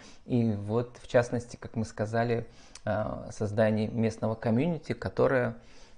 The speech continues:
а, устраивает, м, онлайн и офлайн тусовки, да, с, с, м,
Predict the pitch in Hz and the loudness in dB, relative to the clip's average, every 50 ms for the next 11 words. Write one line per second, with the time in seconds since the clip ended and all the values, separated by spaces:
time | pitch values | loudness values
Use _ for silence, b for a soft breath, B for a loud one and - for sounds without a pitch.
0 | b - 104 101 87 - - - - 113 110 104 - - 113 - - 127 113 117 | b -6 -6 -4 -4 -4 -4 -4 -4 -4 -4 -4 -6 -6 -8 -4 2 4 4 4
1 | 117 104 107 107 - - - - - - - - 110 101 101 101 113 - - 110 | 4 2 0 -2 -4 -6 -14 -16 -20 -16 -10 -8 -6 -4 -4 -4 -4 -4 -2 -2
2 | 113 107 113 117 131 147 151 143 - 113 104 98 98 - - 117 117 117 117 113 | 0 2 2 4 4 2 2 0 -2 -2 -2 -2 -4 -4 -2 0 2 2 2 0
3 | 110 - 107 - - 127 127 123 - - - 113 90 90 104 110 113 117 117 - | -2 -4 -8 -6 -2 0 0 0 -2 -6 -8 -8 -4 -2 -2 -2 -2 -2 -4 -6
4 | - - - - - - 147 - b b b b b b b b b - - - | -6 -6 -6 -6 -8 -8 -10 -12 b b b b b b b b b -6 -6 -6
5 | - - - 117 110 110 107 110 110 110 110 110 110 | -6 -4 -2 -2 0 0 0 -2 -2 -2 -2 0 0